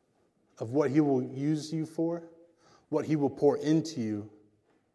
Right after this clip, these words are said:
and every aspect of goodness he wants to give to you. That's all God's control. You know what God just asks of us? To put the effort in. Just the effort, just an effort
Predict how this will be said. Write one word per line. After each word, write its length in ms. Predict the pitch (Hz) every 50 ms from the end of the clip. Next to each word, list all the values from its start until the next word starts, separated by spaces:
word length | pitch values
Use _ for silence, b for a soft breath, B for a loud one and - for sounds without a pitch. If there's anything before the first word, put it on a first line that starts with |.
| _ _ _ _ _ _ _ _ _ _ _ _ _ _ _ _ _ _
and 160 | _ 127 120 120
every 300 | 135 151 147 156 165 -
aspect 520 | 135 127 131 - - - - 151 127 -
of 180 | 123 104 107 107
goodness 360 | 135 139 139 127 113 - -
he 80 | -
wants 140 | 131 127 -
to 80 | - 117
give 180 | 113 120 113
to 100 | 113 -
you. 60 | 120 107
That's 260 | 117 127 139 139 -
all 260 | - 127 117 120 117
God's 340 | 113 113 113 113 113 110 -
control. 520 | - 120 110 104 - 127 113 101 95 - b b b b b b b b
You 80 | - 175
know 100 | 196 190
what 80 | 165
God 240 | 143 165 156 151 165
just 120 | 160 156 151
asks 320 | 147 147 147 139 - -
of 120 | 139 123
us? 200 | 131 139 151 147 -
To 100 | - 120
put 240 | - - - 190 -
the 140 | - - -
effort 400 | - 123 120 - - 110 98 95
in. 180 | 98 95 90 - _ _ _ _ _ _ _ _ _ _ _ _ _ _ _ _ _ _ _ _ _ _ _ _ _ _ _ _ _ _ _
Just 260 | - 202 202 202 -
the 140 | - 135 - - -
effort, 420 | - 165 160 - - 120 110 113
just 280 | - - 208 190 - - - -
an 120 | 135 135 - - - - -
effort 520 | 214 226 226 - - - 147 113 - B